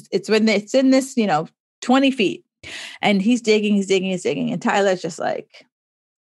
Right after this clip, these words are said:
"All right, when's this gonna be over? Come on. When's this, <laughs> like, you've been in my damn house for X number of weeks, blah, blah, blah, blah." So the contractor came in and he said, Look, I, I know I've been, um,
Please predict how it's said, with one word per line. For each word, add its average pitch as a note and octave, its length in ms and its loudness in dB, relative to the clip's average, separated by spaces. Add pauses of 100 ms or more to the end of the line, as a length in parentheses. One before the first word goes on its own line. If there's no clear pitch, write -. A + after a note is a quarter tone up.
(180)
"All E3 80 0
right, - 220 -4
when's G#3 200 -2
this G#3 140 -8
gonna - 160 -6
be - 120 -8
over? - 460 -8
Come D#3 260 -2
on. - 320 -10
When's A3+ 240 0
this, A3 180 -4
<laughs> A3+ 60 4
like, G3 220 2
you've G#3+ 140 0
been B3+ 180 2
in G#3+ 140 2
my G3+ 100 2
damn G#3 260 2
house G3 300 2
for E3+ 340 0
X G#3+ 200 -4
number F#3 200 0
of F#3+ 80 2
weeks, D4 240 0
blah, G3 160 2
blah, E3+ 100 0
blah, - 80 -6
blah." - 160 -8 (680)
So A#3 540 4
the G#3 220 4
contractor B3 520 0
came G#3 240 0
in F#3 400 -2
and F#3 120 -2
he G3+ 140 2
said, F3+ 300 0
Look, - 280 -4 (420)
I, - 220 -2
I - 20 2
know G3 580 2 (160)
I've F3+ 240 -2
been, F3 540 -2
um, D#3+ 460 -4